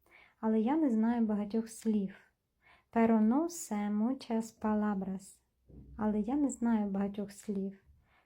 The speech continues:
Pero no sé muchas palabras. Можете повторити?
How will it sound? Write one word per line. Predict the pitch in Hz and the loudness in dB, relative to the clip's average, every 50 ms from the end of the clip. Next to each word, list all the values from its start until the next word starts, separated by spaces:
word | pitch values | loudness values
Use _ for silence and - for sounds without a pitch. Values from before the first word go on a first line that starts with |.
| _ _ - | _ _ 0
Pero | 226 226 226 226 226 226 | 2 2 4 4 4 4
no | 226 233 294 339 | 4 4 2 0
sé | 339 - - - - 214 208 202 202 | -2 -6 -8 -4 -4 -2 -2 -4 -4
muchas | 220 220 220 240 285 277 - - 233 233 233 233 - | -4 -2 0 0 -2 -2 -2 -2 -2 -2 -2 -4 -6
palabras. | - 226 220 220 214 208 208 190 185 185 196 196 202 - - _ _ _ _ _ _ _ _ _ _ _ _ _ _ _ - | -2 -2 0 0 0 0 -2 -4 -6 -6 -8 -8 -10 -14 -20 _ _ _ _ _ _ _ _ _ _ _ _ _ _ _ -2
Можете | 247 311 349 - - - 226 | -2 -2 -2 -2 -4 -6 -6
повторити? | - - 208 202 - - - 208 214 208 214 - - - 233 226 | -4 -4 -6 -8 -8 -8 -8 -6 -6 -6 -8 -10 -10 -10 -10 -10